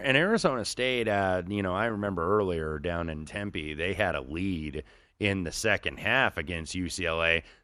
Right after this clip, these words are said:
They ended up losing by twelve. I think U C L A, yeah, U C L A was down, like, fifty-five to fifty with about ten minutes to go.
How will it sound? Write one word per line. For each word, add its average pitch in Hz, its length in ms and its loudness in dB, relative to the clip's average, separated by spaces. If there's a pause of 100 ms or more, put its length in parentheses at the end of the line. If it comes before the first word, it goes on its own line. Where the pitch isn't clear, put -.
(100)
They 127 120 4
ended 139 180 2
up 95 120 2
losing 110 360 2
by 90 160 2
twelve. 107 340 0
I 139 120 2
think 135 160 -4
U 101 220 -4
C - 180 -2
L 95 180 0
A, 90 200 2
yeah, 101 180 2
U 101 220 -2
C 165 160 -4
L 143 100 2
A 123 60 2
was 107 120 -2
down, 104 220 0
like, 82 160 -6
fifty-five 123 560 -2
to 92 80 -6
fifty 101 360 -4
with 82 120 -6
about 87 260 -2
ten 104 200 -2
minutes 98 260 -2
to 80 60 -8
go. 90 460 4